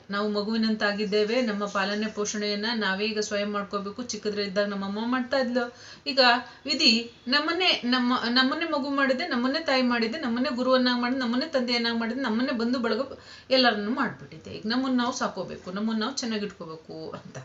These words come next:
ಸೃಷ್ಟಿಯ ಒಂದು ಆಗರದ ಸ್ಥಿತಿ. ಹೀಗಿದ್ದಾಗ ಇದ್ರಲ್ಲಿ ನಿಮ್ಗೆ ಹೇಗ್ ಬೇಕಾಗ್ ಪರಿವರ್ತನೆ ಆಗ್ಬೋದು. ಈಗ ಪರಿವರ್ತನೆ ಆಗ್ಬೋದು ಅಂದ್ರೆ ಉದಾಹರಣೆಗೆ ಒಂದು ತಗೊಳ್ಳಿ, ಒಂದು ಕೆ-, ಒಂದು ಕೆಮ್ಮು ಮಣ್ಣು, ಕೆಂಪು ಮಣ್ಣು, ಆ, ಅದನ್ನ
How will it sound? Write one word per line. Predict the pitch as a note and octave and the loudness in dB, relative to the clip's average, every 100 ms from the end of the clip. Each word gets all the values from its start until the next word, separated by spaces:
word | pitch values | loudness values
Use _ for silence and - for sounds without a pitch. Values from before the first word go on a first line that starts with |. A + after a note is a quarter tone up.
| - - - - _ - C4 | -18 -20 -20 -20 _ -6 -2
ಸೃಷ್ಟಿಯ | - C4 - - B3+ A#3+ D4 - - - - | 0 0 -2 2 4 4 0 -6 -18 -14 -4
ಒಂದು | A#3+ A#3+ | -2 6
ಆಗರದ | A#3+ G#3+ G#3+ G3 | 6 6 0 -2
ಸ್ಥಿತಿ. | B3+ - A2+ - - - - - - - - - | -6 -6 -10 -10 -14 -14 -20 -20 -20 -20 -20 0
ಹೀಗಿದ್ದಾಗ | D4 D#4 F#4 F4 B3+ E3+ D#3+ B3 - - - - - _ _ - - | 2 4 4 4 6 4 2 -2 -6 -10 -12 -20 -20 _ _ -18 -2
ಇದ್ರಲ್ಲಿ | B3 D#4+ D#4+ | 2 4 4
ನಿಮ್ಗೆ | C#4+ C#4+ | 4 4
ಹೇಗ್ | D#4+ F#4+ | 4 2
ಬೇಕಾಗ್ | F#4+ E4+ - | -2 -2 2
ಪರಿವರ್ತನೆ | B3+ G3+ F3+ D#3 D3 | 4 4 2 -2 -10
ಆಗ್ಬೋದು. | - D2 - - | -10 -12 -14 -10
ಈಗ | F#2+ - | -6 4
ಪರಿವರ್ತನೆ | C4 D#4 D4 D#4+ | 6 6 2 4
ಆಗ್ಬೋದು | D4 C#4 C#4 D4 | 4 4 0 0
ಅಂದ್ರೆ | C4+ D4+ | 0 0
ಉದಾಹರಣೆಗೆ | A3 G3+ A3 A3 G#3+ | -2 2 4 4 0
ಒಂದು | G3+ | -2
ತಗೊಳ್ಳಿ, | F#3 G#3+ G#3+ | 0 2 4
ಒಂದು | G#3+ G#3 | 2 0
ಕೆ-, | G#3 G#3 - - - | -2 -4 -4 -14 -6
ಒಂದು | G3+ G#3 | -4 0
ಕೆಮ್ಮು | A3+ G#3+ G#3+ | 4 4 4
ಮಣ್ಣು, | G#3 G3 G3 F3+ | 4 0 0 -4
ಕೆಂಪು | F#3 A3+ A3 | -2 -2 0
ಮಣ್ಣು, | G3 G3+ G#3+ F#3+ F#3+ - - - _ | 2 4 4 4 -2 -8 -20 -20 _
ಆ, | A3+ D#4+ - | -2 -2 -2
ಅದನ್ನ | - G#3 | 0 4